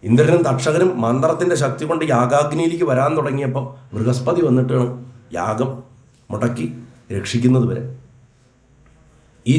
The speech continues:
ചരിത്രം പറഞ്ഞതിന് ശേഷമാണ് ഈ അഥർവവേദത്തിൻ്റെ വിഭാഗമൊക്കെ പറയുന്നത്. വേദവിഭാഗങ്ങളെക്കുറിച്ചൊക്കെ പറയുന്നു. പുരാണങ്ങളുടെ ലക്ഷണങ്ങളെ വീണ്ടും വർണ്ണിക്കുമ്പോൾ ഈ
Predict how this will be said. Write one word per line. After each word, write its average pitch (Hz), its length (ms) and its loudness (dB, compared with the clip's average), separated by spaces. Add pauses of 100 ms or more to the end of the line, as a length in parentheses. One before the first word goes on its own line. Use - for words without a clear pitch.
ചരിത്രം 139 420 0
പറഞ്ഞതിന് 156 400 0
ശേഷമാണ് 143 300 -2
ഈ 127 80 0
അഥർവവേദത്തിൻ്റെ 135 800 -2 (440)
വിഭാഗമൊക്കെ 120 560 0
പറയുന്നത്. 101 360 -6
വേദവിഭാഗങ്ങളെക്കുറിച്ചൊക്കെ 120 1080 -2
പറയുന്നു. 113 260 -4 (440)
പുരാണങ്ങളുടെ 135 680 2
ലക്ഷണങ്ങളെ 131 520 2
വീണ്ടും 113 340 0
വർണ്ണിക്കുമ്പോൾ 117 520 0 (1040)
ഈ 135 60 2